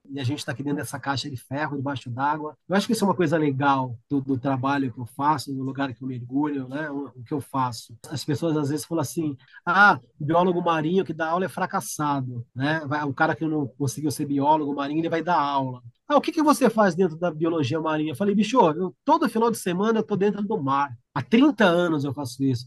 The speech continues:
Você quer mais participar da biologia marinha do que eu?" Então, é uma, tudo uma questão de conceito e de como as pessoas veem as coisas, às vezes de uma forma,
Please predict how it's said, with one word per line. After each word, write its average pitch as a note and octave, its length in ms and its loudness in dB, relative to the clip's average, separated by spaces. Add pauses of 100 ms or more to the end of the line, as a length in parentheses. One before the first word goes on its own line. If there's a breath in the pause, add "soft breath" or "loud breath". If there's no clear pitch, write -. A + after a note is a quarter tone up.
(140 soft breath)
Você - 140 0
quer B3+ 160 4
mais A#3 360 6
participar E3+ 540 0
da D#3+ 100 0
biologia D3+ 400 2
marinha C#3+ 400 -2
do C#3+ 120 -6
que C3 240 -2
eu?" F#3+ 300 0 (160)
Então, A#3 300 0
é A3 60 -4
uma, G#3+ 180 4
tudo A3 160 0
uma G#3 120 4
questão G3 300 -2
de F#3 140 -2
conceito F#3 680 0
e F3+ 40 0
de D#3+ 100 -10
como F3 160 -4
as - 80 -6
pessoas D3+ 360 -8
veem D#3+ 140 -4
as D3 180 -6
coisas, E3+ 560 -2
às E3 120 -8
vezes E3+ 180 -8
de F#3 60 -6
uma F#3 140 -4
forma, E3+ 520 -6